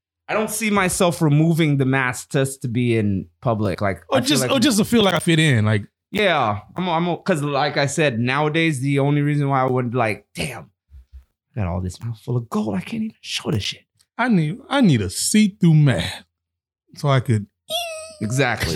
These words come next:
Speaker 2: <laughs>
Speaker 1: That's about it. Other than that, I'm okay just wearing a mask.
Speaker 2: Mm.
Speaker 1: You know what I'm saying? Like,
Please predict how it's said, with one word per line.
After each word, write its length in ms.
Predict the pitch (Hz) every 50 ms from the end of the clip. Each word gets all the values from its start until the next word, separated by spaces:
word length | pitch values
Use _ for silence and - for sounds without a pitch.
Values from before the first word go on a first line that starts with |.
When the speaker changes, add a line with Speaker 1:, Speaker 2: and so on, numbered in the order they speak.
| - - -
Speaker 2:
<laughs> 160 | 523 - -
Speaker 1:
That's 180 | 202 262 359 370
about 180 | 392 302 277
it. 100 | 247 220 -
Other 200 | 208 233 262 277
than 120 | 285 277 277
that, 200 | 277 294 302 349 359 359 - - 659 - - - - - - -
I'm 140 | - 294 330
okay 220 | - - 277 262
just 220 | 226 208 196 - 156
wearing 200 | 165 151 139 131
a 40 |
mask. 580 | 127 117 113 110 104 101 - - - - - - _ 160
Speaker 2:
Mm. 400 | 160 165 156 156 156 147 139 127
Speaker 1:
You 60 | 113 - - -
know 80 | 151 151
what 20 |
I'm 100 | 160 170
saying? 300 | 165 170 156 156 156 151
Like, 280 | 147 139 135 131 -